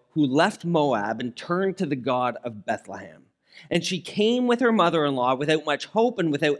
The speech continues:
any resources, and she got to work. And instead of doing what a lot of women would have been forced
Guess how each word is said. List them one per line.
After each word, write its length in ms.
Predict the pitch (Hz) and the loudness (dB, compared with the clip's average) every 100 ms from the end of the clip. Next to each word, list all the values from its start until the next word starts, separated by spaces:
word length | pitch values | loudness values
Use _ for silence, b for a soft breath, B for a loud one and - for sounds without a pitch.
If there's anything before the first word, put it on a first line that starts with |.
| - | 0
any 240 | 214 240 | 0 0
resources, 720 | 185 170 160 143 143 156 143 B 208 - | 0 -2 -2 -2 -2 -4 -4 B -10 -4
and 180 | 143 | -4
she 480 | - - 208 196 185 143 | -4 -4 -2 -2 -4 -2
got 360 | 156 147 - | 2 2 -2
to 100 | - | -8
work. 440 | 127 107 95 - _ _ _ b b 170 | -6 -6 -6 -12 _ _ _ b b -4
And 180 | 151 170 | 2 4
instead 440 | 175 170 160 220 | 4 2 2 4
of 120 | 254 185 | 4 2
doing 300 | 208 214 208 | 2 4 4
what 120 | 165 | 2
a 40 | |
lot 380 | 147 131 151 185 | 2 0 2 2
of 160 | 180 135 | 0 0
women 340 | 139 123 143 | 0 0 0
would 140 | 131 | 0
have 80 | 135 | 0
been 140 | 127 127 | -2 -4
forced 560 | - 139 147 - - | -6 -4 -2 -4 -10